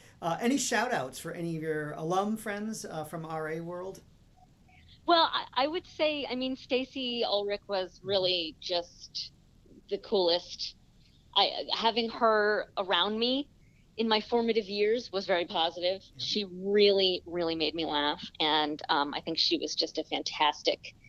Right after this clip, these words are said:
Speaker 2: uh, leader
Speaker 1: Yep.
Speaker 2: and still is, I'm sure. So I think about her a lot. And Nick Evans was
Speaker 1: Mm-hmm.
Speaker 2: my, he was my, uh, he ran the, like,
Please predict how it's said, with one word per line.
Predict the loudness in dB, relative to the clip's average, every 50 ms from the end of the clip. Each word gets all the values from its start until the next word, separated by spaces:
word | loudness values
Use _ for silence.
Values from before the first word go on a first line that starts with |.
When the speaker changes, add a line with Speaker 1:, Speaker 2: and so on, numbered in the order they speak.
| -20 -20 -20 -20 -20 -20 -4 2 4
Speaker 2:
uh, | 6 6 4 4
leader | 2 0 2 4 6 6 4 4 2 -4 _ _ -20 -20 -20 -20 -20 -20 -20 -20
Speaker 1:
Yep. | -14 -12
Speaker 2:
and | -12 -12 -12
still | -8 -6 -4 -2 0
is, | 0 -2 -2 -6 -10 -14
I'm | -12
sure. | -10 -6 -2 0 2 2 2 0 -2 -6 -12 _ -20 -20 -20
So | -20 -20 -6 0 2 4 4 4 4 2 0 0 -2 -6 -8 -14 -20 -20 -16 -12
I | -10 -10 -10 -10
think | -10 -10 -8
about | -2 2 2 2 2 0 0
her | 2 4 4 4
a | 4
lot. | 4 4 4 4 4 4 2 0 -4 -8 -10 -6
And | -4 -2 -2 0 0 -2 -2 -4 -6 -10 -14 -20 -16 -2 0
Nick | 2 2 2 2
Evans | 2 2 2 2 2 0 0 -2 -4 -6 -8 -10 -12 -4
was | 2 2 2 2 2
Speaker 1:
Mm-hmm. | 0 0
Speaker 2:
my, | 2 4 4 4 4 2 0 -4 -6 _ -20 -20 -20 -20 -20 -20 -20 -20 -14
he | -8 -4 -2 0 0
was | 2 0 0 -2 -2 0
my, | 2 2 4 4 4
uh, | 6 6 4 4
he | 2 -2
ran | -4 -2 0 0 0 2 4
the, | 4 4
like, | 4 4 2 0 0 -2 -4 -8 -12